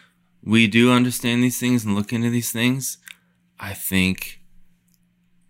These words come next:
we find the evidence outside of it, you know? I, I think, um, and without sounding too new agey, I really think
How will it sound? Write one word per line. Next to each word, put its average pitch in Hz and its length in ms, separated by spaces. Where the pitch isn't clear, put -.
we 95 160
find 92 520
the - 140
evidence 87 680
outside 85 560
of 80 100
it, 78 240
you - 120
know? 87 320
I, - 280
I - 20
think, - 520
um, 82 580
and 101 240
without 101 340
sounding 107 380
too 107 240
new 98 220
agey, 92 520
I 90 100
really 95 300
think 98 520